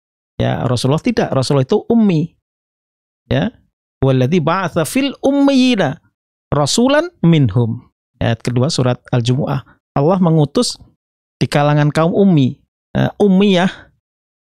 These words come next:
itu secara bahasa artinya orang yang tidak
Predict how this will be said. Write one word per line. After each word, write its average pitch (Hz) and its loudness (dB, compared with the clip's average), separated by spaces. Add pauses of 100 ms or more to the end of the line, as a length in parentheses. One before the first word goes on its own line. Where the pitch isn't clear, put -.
(140)
itu 170 0
secara 131 -2
bahasa 120 -2
artinya 175 -2 (400)
orang 160 2
yang 147 2
tidak 160 -4